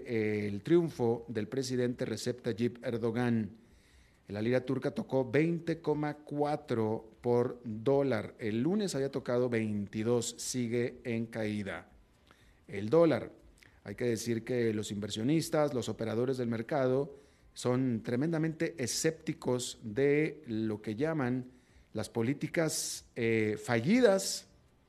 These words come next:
políticas fallidas económicas del presidente Erdogan y, sobre todo, de el desplome en las reservas internacionales del país.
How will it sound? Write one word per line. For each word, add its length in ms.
políticas 380
fallidas 440
económicas 800
del 140
presidente 640
Erdogan 680
y, 340
sobre 280
todo, 560
de 540
el 180
desplome 800
en 260
las 120
reservas 360
internacionales 920
del 680
país. 840